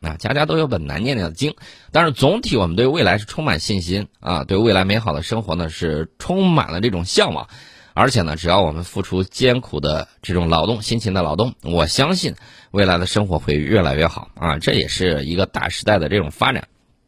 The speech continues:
至于说他们啊，我认为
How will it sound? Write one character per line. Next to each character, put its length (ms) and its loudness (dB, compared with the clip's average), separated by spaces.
至 160 4
于 60 6
说 160 4
他 180 2
们 260 -2
啊， 460 -4
我 500 2
认 180 2
为 340 -2